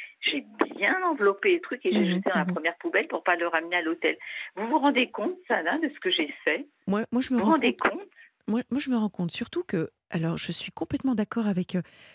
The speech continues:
Speaker 2: les, les S M S que je vais vous lire. Vous avez une énergie incroyable, donc sortez-vous vite de là, et si
Speaker 1: Parce que je suis en colère,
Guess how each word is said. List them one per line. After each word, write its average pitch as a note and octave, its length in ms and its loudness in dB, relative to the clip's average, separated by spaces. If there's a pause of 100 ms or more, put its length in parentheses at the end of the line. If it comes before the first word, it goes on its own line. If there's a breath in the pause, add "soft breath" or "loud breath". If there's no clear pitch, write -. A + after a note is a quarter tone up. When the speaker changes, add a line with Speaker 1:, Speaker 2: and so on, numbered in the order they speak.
(100)
Speaker 2:
les, F3 140 2
les G3 200 0
S A#3 140 -2
M A3+ 100 0
S B3+ 140 -2
que G3+ 100 -2
je F3 80 -4
vais F3 100 0
vous D3 140 -4
lire. B3 380 -2 (480 loud breath)
Vous A#3 180 0
avez B3+ 160 0
une A#3 140 2
énergie A3 600 0
incroyable, G#3 840 0 (460 soft breath)
donc G3 320 -2 (240)
sortez-vous A#3+ 600 -2
vite G3+ 240 -6
de G#3 120 2
là, G3 300 -2 (200)
et F#3 100 0
si - 380 -4
Speaker 1:
Parce C4+ 120 0
que G4 80 -2
je - 60 0
suis G3 80 4
en F3+ 80 2
colère, G#3+ 400 4